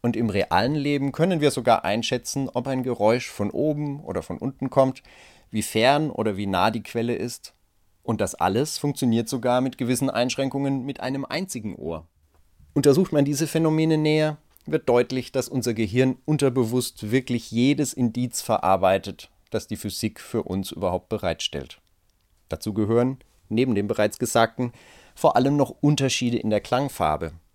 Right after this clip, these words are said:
Denn die Form unseres Kopfes und speziell unserer Ohrmuscheln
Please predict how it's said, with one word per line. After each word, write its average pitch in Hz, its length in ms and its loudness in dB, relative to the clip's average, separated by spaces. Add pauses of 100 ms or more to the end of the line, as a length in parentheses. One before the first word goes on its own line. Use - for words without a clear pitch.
(540)
Denn 107 120 0
die 98 80 -4
Form 127 400 2
unseres 104 360 -2
Kopfes - 680 0
und 101 180 -6
speziell 107 360 -4
unserer 101 340 -2
Ohrmuscheln 147 640 0